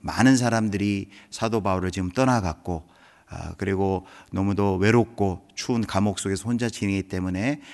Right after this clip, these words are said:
사도 바울이 그것을 위로받기 위해서 디모데 보고 와달라고 한 것이냐? 아, 단순히 그냥 어떤 인간적인 정리에 의해서, 아, 위로받기 위해서 불렀다고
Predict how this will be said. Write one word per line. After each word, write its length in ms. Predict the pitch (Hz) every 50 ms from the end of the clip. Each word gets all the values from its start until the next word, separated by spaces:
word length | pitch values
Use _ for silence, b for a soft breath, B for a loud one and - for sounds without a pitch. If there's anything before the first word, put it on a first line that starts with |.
| B B
사도 300 | B - 117 113 113 117
바울이 220 | 104 107 101 98 98
그것을 420 | - - - 107 98 107 95 95
위로받기 640 | 113 127 135 135 110 120 110 90 - 110 107 101 92
위해서 640 | 92 95 92 92 87 - 123 131 165 - - - - _ _ _ _ _ _ _ _ _ _ - - - _ - - -
디모데 320 | - 107 107 104 95 95
보고 180 | 90 85 85 82
와달라고 640 | 78 78 85 95 92 90 87 87 82 82 85 85 80 B B B B B B
한 160 | - 110 107
것이냐? 600 | 95 98 87 78 82 82 80 80 78 71 71 73 B B B B B B B B
아, 140 | - 76 78
단순히 460 | 78 85 90 101 98 110 104 104 98
그냥 440 | 92 92 87 87 87 90 90 90 92 B B B B B
어떤 320 | - 90 90 - 95 90
인간적인 580 | 90 92 101 101 107 104 95 101 98 92 98 92
정리에 460 | 90 - 90 98 101 101 104 104 101
의해서, 640 | 92 92 87 87 85 82 80 - 82 87 110 131 156 B B B B B B
아, 200 | - 76 73 78 85
위로받기 500 | 95 107 120 123 117 110 98 - - 90
위해서 340 | 87 85 80 - - 95 95 -
불렀다고 680 | - 95 95 95 92 - - 90 82 80 85 85 80 80